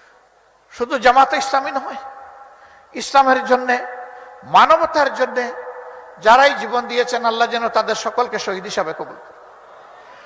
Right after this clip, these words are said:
আর আহত হয়ে, পঙ্গু হয়ে, এই কষ্টের জীবন নিয়ে যারা বেঁচে আছেন, মহান রবের দরবারে আরজ করি, রাব্বুল আলামিন, তোমার কুদরতের প্রশান্তির হাতটা তাদের সিনার উপরে বুলাইয়ে দাও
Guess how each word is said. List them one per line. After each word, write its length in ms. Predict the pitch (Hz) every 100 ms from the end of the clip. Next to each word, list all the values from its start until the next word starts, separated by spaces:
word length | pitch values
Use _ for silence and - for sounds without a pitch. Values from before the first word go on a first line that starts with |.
| -
আর 120 | 208
আহত 380 | 220 240 277 285
হয়ে, 260 | 269 269 262
পঙ্গু 400 | 277 269 269 269
হয়ে, 280 | 262 254 - - - - - - - - - - - _ _ _ _ _ _ -
এই 140 | 233 247
কষ্টের 420 | 247 247 262 262
জীবন 280 | 214 233 262
নিয়ে 200 | 277 262
যারা 220 | 254 254
বেঁচে 300 | 254 254 262
আছেন, 320 | 277 254 254 - - - - - - - _ _ _ _
মহান 300 | - 233 269
রবের 280 | 247 247 277
দরবারে 480 | 269 247 247 262 240 - - - - - - - - - - 185
আরজ 320 | 233 262 -
করি, 220 | 247 233
রাব্বুল 340 | 247 202 240
আলামিন, 420 | 240 233 226 240 208 - - - - - - -
তোমার 260 | 233 240 220
কুদরতের 560 | 226 214 240 240 226
প্রশান্তির 540 | - 220 233 214 247 202
হাতটা 360 | 196 - 226
তাদের 300 | - 208 208
সিনার 380 | 196 - 185 190
উপরে 240 | 190 196
বুলাইয়ে 360 | 190 165 170 180
দাও 200 | 165 147